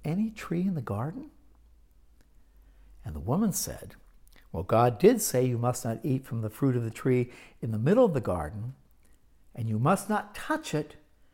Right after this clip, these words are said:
or you will die." And with that, Satan leaned against the tree, put his arm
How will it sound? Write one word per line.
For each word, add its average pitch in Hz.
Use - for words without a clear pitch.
or 98
you 120
will 151
die." 147
And 147
with 220
that, 233
Satan 190
leaned 196
against 185
the 143
tree, 104
put 160
his 139
arm 120